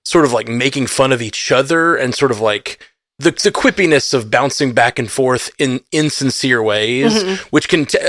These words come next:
Speaker 1: a lot of people criticize Marvel because it kinda can take the, uh, the edge off the seriousness of something. And I think that, but I love it. I love that sort of, like, keeping me entertained with quips while building the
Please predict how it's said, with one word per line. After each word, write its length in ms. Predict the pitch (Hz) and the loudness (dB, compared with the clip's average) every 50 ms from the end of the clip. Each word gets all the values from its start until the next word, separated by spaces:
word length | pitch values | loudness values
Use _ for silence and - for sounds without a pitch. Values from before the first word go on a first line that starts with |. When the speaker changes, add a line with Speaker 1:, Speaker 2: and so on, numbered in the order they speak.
| 165 - | -4 0
Speaker 1:
a 60 | 160 | 2
lot 160 | 170 156 160 | 4 4 4
of 60 | 165 - | 2 0
people 300 | 160 139 - 131 123 - - _ _ _ _ _ _ _ _ - | -2 -2 -2 -4 -6 -6 -16 _ _ _ _ _ _ _ _ -8
criticize 420 | - 240 - - - 135 117 110 | -4 -4 -2 2 2 2 2 2
Marvel 380 | 117 120 117 113 113 104 113 104 | -2 -2 0 0 0 0 -2 -4
because 280 | 98 110 - - 117 | -4 -6 -6 -4 -6
it 120 | 110 - - | -6 -6 -4
kinda 180 | - 120 110 | -4 -4 -4
can 140 | 101 120 107 | -4 -6 -8
take 300 | - - 131 113 - - | -4 -4 -4 -4 -4 -10
the, 200 | - 101 104 101 | -12 -8 -8 -6
uh, 200 | 101 101 101 101 101 _ _ _ _ _ - - _ _ _ _ _ | -6 -6 -8 -10 -12 _ _ _ _ _ -20 -20 _ _ _ _ _
the 180 | - - _ - | -6 -4 _ 4
edge 300 | 151 143 143 135 - 139 | 4 4 4 4 2 0
off 240 | 120 113 117 - - | 2 2 0 -2 -2
the 80 | - | -8
seriousness 640 | - - - 120 117 123 131 127 - - 143 - - | -8 -6 -6 -6 -4 -4 -4 -4 -2 -2 -2 -2 -2
of 100 | 156 135 | -6 -2
something. 420 | - 170 156 151 - 170 165 160 - - - - - | 0 -2 -2 0 0 0 0 0 -4 -8 -12 -8 -2
And 120 | - 131 139 | 0 2 2
I 40 | |
think 220 | 135 143 151 123 104 | 2 2 0 0 2
that, 220 | 113 123 120 110 120 - - | 0 0 0 0 -4 -10 -4
but 140 | 143 139 117 | -2 0 2
I 120 | 120 143 | 4 2
love 280 | 147 123 113 120 113 98 | 4 4 4 2 2 0
it. 140 | 101 - - | -4 -6 -2
I 80 | 123 | -2
love 240 | 123 123 120 120 113 | 0 2 2 2 2
that 140 | 110 113 110 | 2 -2 -2
sort 160 | - - 113 | -4 -6 -8
of, 100 | 110 104 | -8 -6
like, 380 | 104 104 104 98 - - _ - _ _ _ _ | -6 -6 -6 -6 -10 -16 _ -20 _ _ _ _
keeping 360 | - 196 196 - 196 185 170 | -2 -2 0 2 2 2 2
me 180 | 160 147 135 | 2 2 2
entertained 540 | 156 151 143 135 - - - 139 135 135 127 | 4 4 4 2 0 -4 -4 -2 -2 0 0
with 160 | 123 117 - | -2 -4 -4
quips 420 | - - - 131 120 - - - - | 0 2 2 2 2 0 -4 -8 -2
while 440 | 123 127 120 117 110 110 110 110 110 | 0 2 2 4 2 2 2 0 -2
building 480 | 113 113 131 120 120 113 117 110 107 101 | -2 -2 -2 -2 -2 -2 -4 -6 -6 -4
the 260 | 101 98 98 98 | -4 -4 -4 -6